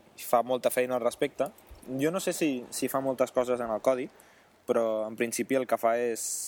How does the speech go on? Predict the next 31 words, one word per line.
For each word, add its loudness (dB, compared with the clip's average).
Ell 2
és -2
el 2
que 0
gestiona -2
la, -2
la 0
branca 0
de -2
documentació -2
i -8
fa 2
els -12
merge -4
de, 2
de 2
tots 0
els -4
còmits 0
que -8
fa 2
la 0
gent -6
de, 0
de 0
solucions -2
de 4
documentació 0
o 2
de 0
guies, -4